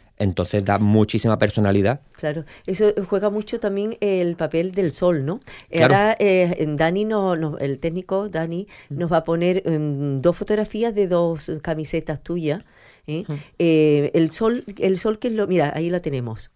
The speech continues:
Speaker 1: Sí.
Speaker 2: Tenemos una.
Speaker 1: Sí, el, sí, sí.
Speaker 2: Que
Speaker 1: Eso
Speaker 2: es
Speaker 1: sobre una sudadera de, eh, es muy importante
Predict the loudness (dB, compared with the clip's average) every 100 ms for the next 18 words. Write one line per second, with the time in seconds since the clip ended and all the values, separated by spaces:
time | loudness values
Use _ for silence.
0 | _ _ -10 -10 _ _ -6 -4 -4 -6
1 | -6 -6 -6 -6 -8 -10 -12 -16 _ _
2 | _ _ _ _ _ _ -10 -8 -6 -6
3 | -4 -6 -2 -2 0 0 -2 -2 -4 -6
4 | -8 -10 -10 -8 0 4 4 4 0